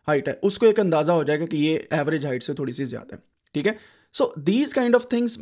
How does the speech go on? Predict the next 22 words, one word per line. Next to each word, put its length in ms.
matter 280
a 120
lot। 180
अब 220
इसी 240
वजह 220
से 100
हम 80
मेजर 320
करते 280
हैं 100
चीज़ों 280
को। 200
अगर 200
आप 180
ये 180
कह 140
दें 160
कि 440
फलां 440
बच्चे 360
से 220